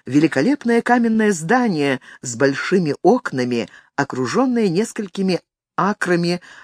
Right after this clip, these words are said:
огороженного стеной сада. Уоллеран был уверен, что епископ Генри поддержит его.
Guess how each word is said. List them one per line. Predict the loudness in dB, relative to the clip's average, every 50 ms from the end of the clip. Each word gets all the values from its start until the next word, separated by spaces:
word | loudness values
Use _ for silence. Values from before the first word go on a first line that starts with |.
| -4
огороженного | -2 -2 0 2 2 2 2 0 0 0 -2 0 0 0
стеной | 0 -2 -4 -6 -6 -4 -2 -2 -2 -4
сада. | -6 -8 -8 -4 -2 -2 -2 -2 -4 -6 -8 -8 -8 -12 _ _ _ _ _ _ _ _ _ _ -10
Уоллеран | -4 2 4 4 6 6 4 2 4 4 4 2 2 0 -2 -4 -12 -20 -18 -12 -2
был | 4 6 8 8 8
уверен, | 6 4 4 2 2 2 2 0 0 -2
что | -4 -6 -8 _ 2 4 6 6 4 2
епископ | -4 -6 -4 -4 -4 -4 _ -2 0 0 0 -2 -4 -2 -2 -2 -2
Генри | -4 -4 0 0 0 2 0 0 0 -2 -2
поддержит | -2 -2 -4 -4 -2 2 2 2 2 2 -2 -4 -6 -6 -4
его. | -4 -4 -4 -2 -4 -4 -6